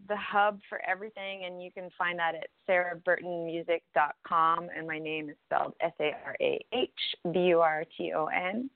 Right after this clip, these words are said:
Um, and my social media handle is at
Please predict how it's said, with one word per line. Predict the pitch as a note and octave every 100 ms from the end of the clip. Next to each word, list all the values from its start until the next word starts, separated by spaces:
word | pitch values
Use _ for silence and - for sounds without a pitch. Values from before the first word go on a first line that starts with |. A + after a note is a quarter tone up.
| _ - - - - - -
Um, | G3+ G3 F#3 F3+ F3 F3 _ _ _
and | - G#3+ G#3+ G#3 G3 F#3+ - -
my | G3+ F#3+ F#3+
social | A#3+ A3 G#3
media | G3+ B3 B3+ A#3+ A#3+
handle | A3 A3 A3 G#3+ G#3+ -
is | D#3+ D#3 _ _ _ _
at | -